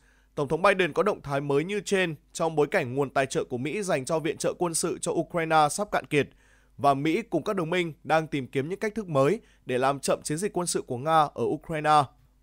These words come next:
Cùng ngày, Đại sứ Nga tại xứ Cờ Hoa, ông Anatoly Antonov cho rằng việc Mỹ đe dọa đối tác của Nga bằng biện pháp trừng phạt mới đã chặn đứng hoàn toàn khả năng khôi phục đối thoại mang tính tôn trọng giữa hai bên.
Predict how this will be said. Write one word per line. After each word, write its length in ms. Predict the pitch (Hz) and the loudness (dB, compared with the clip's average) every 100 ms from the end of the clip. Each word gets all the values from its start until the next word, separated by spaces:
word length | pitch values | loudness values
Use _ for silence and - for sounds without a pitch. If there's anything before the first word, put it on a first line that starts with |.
| _ - | _ -6
Cùng 160 | 147 | 0
ngày, 260 | 147 135 113 _ | 4 4 0 _
Đại 200 | 131 139 | 0 0
sứ 180 | 139 160 | 0 -4
Nga 240 | 175 190 175 | 2 4 4
tại 240 | 151 95 | 2 0
xứ 220 | - 143 - | -2 -4 0
Cờ 80 | 156 | 0
Hoa, 360 | 131 160 151 - _ - | 4 6 6 2 _ -2
ông 160 | 165 175 | 0 2
Anatoly 540 | 175 175 175 170 170 | 4 4 2 0 2
Antonov 560 | - 160 - 156 196 220 | 2 0 -2 -2 -2 -4
cho 160 | - 156 | -4 0
rằng 260 | 147 131 113 _ _ _ - | 2 2 -2 _ _ _ -4
việc 160 | 156 | -4
Mỹ 160 | 147 180 | -2 -2
đe 180 | 214 196 | 0 0
dọa 180 | 180 - | 0 2
đối 180 | 143 | 2
tác 220 | 143 226 - | 2 0 0
của 100 | 123 | -2
Nga 320 | 156 160 147 - | 4 6 4 -2
bằng 220 | 131 139 | -4 -2
biện 120 | 147 - | -4 -2
pháp 160 | 220 | -6
trừng 180 | - 139 | -6 -6
phạt 220 | 123 117 | -4 -2
mới 280 | 120 131 190 - _ _ | 2 2 0 -6 _ _
đã 200 | 127 131 | 2 2
chặn 220 | 196 196 156 | 4 2 0
đứng 140 | 165 | 0
hoàn 260 | 214 165 131 | 4 2 4
toàn 200 | 151 143 | 2 2
khả 140 | 135 | -2
năng 140 | 156 | 0
khôi 160 | 175 190 | 0 -2
phục 160 | 160 131 | -2 -2
đối 140 | 131 | 0
thoại 240 | 190 160 | 2 0
mang 220 | 139 151 151 | 0 -2 -2
tính 180 | 139 | -6
tôn 220 | 143 185 170 | -4 -4 -2
trọng 260 | 180 - | -2 -2
giữa 100 | 120 | -4
hai 160 | 170 160 | -2 4
bên. 240 | 160 139 | 4 2